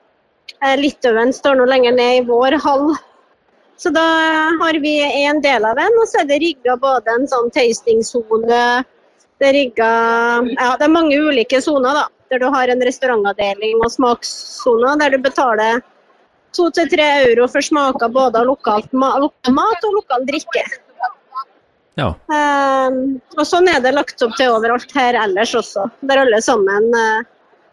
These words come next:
Speaker 1: alle sammen gjør det samme, da. Så du kjøper en liten smak, eller så er det også mange restaurantsoner der du setter deg ned for en treretter, er nå blant annet det vi på siden til oss serverer. Så,
Speaker 2: Men
Speaker 1: ja,
Speaker 2: nå-
Speaker 1: nei,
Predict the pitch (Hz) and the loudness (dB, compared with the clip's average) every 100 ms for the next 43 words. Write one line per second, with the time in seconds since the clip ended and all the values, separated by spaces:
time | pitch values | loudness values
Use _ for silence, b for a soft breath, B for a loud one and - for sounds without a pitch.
0 | - 311 285 240 240 294 240 247 240 233 | -12 -4 2 2 2 2 2 4 4 2
1 | 240 285 247 226 285 269 277 294 - 294 | 0 0 0 0 0 -2 -6 -4 0 0
2 | 240 220 240 277 254 - 311 427 - 403 | 0 0 0 0 -2 -2 0 0 0 -2
3 | 311 311 294 294 277 277 247 233 247 254 | -2 2 0 0 -2 2 2 2 0 2
4 | 208 - 226 202 208 233 240 285 277 208 | 2 0 0 2 2 2 2 -2 0 0
5 | 214 - 247 226 220 - _ _ b _ | 0 0 0 2 0 -4 _ _ b _
6 | - 349 262 208 220 - 269 277 254 240 | -2 2 4 2 -2 -2 0 2 2 0
7 | 262 269 262 214 233 226 233 233 226 _ | 0 0 0 0 0 0 2 0 -2 _
8 | _ _ _ _ 302 330 294 220 254 233 | _ _ _ _ -4 -2 -2 -2 0 0
9 | 285 254 320 269 233 196 226 - - - | 0 0 0 0 0 0 -2 -6 -14 -4
10 | 254 247 226 220 226 202 _ _ _ _ | 0 0 0 0 -2 -6 _ _ _ _
11 | _ _ _ _ _ - _ _ _ _ | _ _ _ _ _ -20 _ _ _ _
12 | - _ - 226 170 - - | -20 _ 0 2 2 0 0